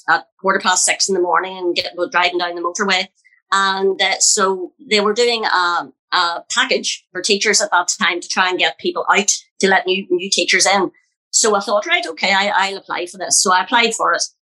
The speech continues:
And, um, unfortunately, um, my mum died that April. Um, so I didn't get the benefit of it, but I got the benefit of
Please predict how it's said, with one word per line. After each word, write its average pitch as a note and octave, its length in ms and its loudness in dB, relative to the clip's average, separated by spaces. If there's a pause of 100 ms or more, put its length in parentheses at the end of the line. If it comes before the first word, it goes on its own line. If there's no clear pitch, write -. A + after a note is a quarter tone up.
(100)
And, F3+ 600 -2
um, F3+ 460 2 (520)
unfortunately, F#3+ 1080 0 (100)
um, E3+ 500 0 (960)
my F3+ 280 2
mum F3+ 180 0
died E3+ 360 0 (180)
that E3 160 2
April. D#3 500 -4 (120)
Um, D3 440 0 (100)
so F3 500 2
I E3+ 80 4
didn't F#3+ 220 -2
get F3 220 -2
the G3 80 -6
benefit G3+ 380 0
of F3+ 200 -2
it, - 140 -18
but G3 140 -2
I F3 140 0
got G#3 200 -4
the F3+ 80 -12
benefit F#3 440 0
of - 60 -10